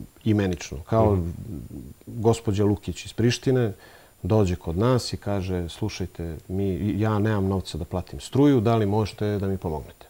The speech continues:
Speaker 2: Mhm. I vi
Speaker 1: I u-, i mi pomognemo.
Speaker 2: svima pomažete?
Speaker 1: Da. Mislim
Speaker 2: I sad stvori vam se red tamo jedno hiljadu ljudi ispred
Speaker 1: Pa i znate
Speaker 2: kancelarije
Speaker 1: kako, uvek postoje
Speaker 2: sa računima za struju.
Speaker 1: prioriteti. Ne, ne, ne, uvek
Speaker 2: Aha.
Speaker 1: postoje prioriteti.
Speaker 2: A to, koji su
Speaker 1: Znači,
Speaker 2: kriterijumi?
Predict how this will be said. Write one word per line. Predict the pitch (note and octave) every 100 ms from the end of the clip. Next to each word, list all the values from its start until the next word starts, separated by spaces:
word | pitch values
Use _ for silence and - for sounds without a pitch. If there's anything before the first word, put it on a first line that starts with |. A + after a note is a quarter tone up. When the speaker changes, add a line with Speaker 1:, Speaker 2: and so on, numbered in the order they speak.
| -
Speaker 2:
Mhm. | D#2+ D2 F#2 - -
I | A2
vi | C#3
Speaker 1:
I | B2+
u-, | C3+ -
i | G#2+ G#2
mi | G2
pomognemo. | - F2 D#2 -
Speaker 2:
svima | E3+ D#3+
pomažete? | B2+ C3 A#2 G#2 -
Speaker 1:
Da. | - D2+ - -
Mislim | F#2+ - A#2 G#2+
Speaker 2:
I | G#2+
sad | D#3 D3+ B2
stvori | A#2+ C#3 D#3+ D#3
vam | D3
se | C#3+
red | D3 D#3 A2+
tamo | - C3 C3
jedno | B2 A#2+ A2+ - - -
hiljadu | - B2+ A2
ljudi | A#2+ A#2+
ispred | A2 G2+
Speaker 1:
Pa | A#2
i | A2+
znate | C#3+
Speaker 2:
kancelarije | B2+ B2 A#2+
Speaker 1:
kako, | -
uvek | C#3+ D#3+
postoje | - E3 - C3
Speaker 2:
sa | C3+
računima | B2+ - G3 D#3+
za | C#3+
struju. | D3 E3+
Speaker 1:
prioriteti. | F3 D#3 C#3 - F2
Ne, | G2+
ne, | E2
ne, | C#2+ -
uvek | G2 B2+
Speaker 2:
Aha. | F#2
Speaker 1:
postoje | B2+ C3 - G2
prioriteti. | - G2 G2 F#2+ F#2+
Speaker 2:
A |
to, | C3+ G#2+
koji | A2 A#2
su |
Speaker 1:
Znači, | - A2+
Speaker 2:
kriterijumi? | A2 A#2+ G#2 E2